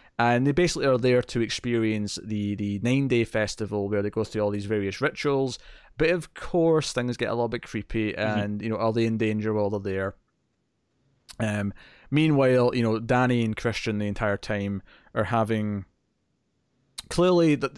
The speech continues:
Speaker 1: clearly, you know, the relationship should have ended a long time ago, but they're in this place where they're both kinda
Speaker 2: Mm.
Speaker 1: sticking it out.
Speaker 2: Mm-hmm.
Speaker 1: And a, a lot of the, the character human drama comes from that,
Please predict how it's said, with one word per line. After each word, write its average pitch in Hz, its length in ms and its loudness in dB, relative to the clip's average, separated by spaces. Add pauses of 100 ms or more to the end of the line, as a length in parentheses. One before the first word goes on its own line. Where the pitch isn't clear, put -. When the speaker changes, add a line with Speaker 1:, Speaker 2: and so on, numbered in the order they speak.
Speaker 1:
clearly, 208 340 4
you 170 60 6
know, 147 60 4
the 135 80 2
relationship 131 320 0
should 117 120 -4
have 117 60 4
ended 117 140 2
a 113 60 2
long 107 160 0
time 104 220 -4
ago, 104 220 -2
but 95 100 -6
they're 110 100 0
in 107 120 0
this 104 120 -4
place 104 300 -4
where 107 60 -6
they're 104 80 -4
both 107 200 -4
kinda 104 180 -6
Speaker 2:
Mm. 110 40 -6
Speaker 1:
sticking 107 300 -8
it 95 60 -4
out. 95 240 -4 (960)
Speaker 2:
Mm-hmm. 117 280 -8
Speaker 1:
And 110 380 -2 (400)
a, 120 60 2
a 127 200 4
lot 123 200 4
of 117 60 0
the, 113 100 2
the 110 240 -2
character 117 440 0
human 113 300 0
drama 98 320 -2
comes 101 240 -8
from 95 180 -8
that, 98 280 -4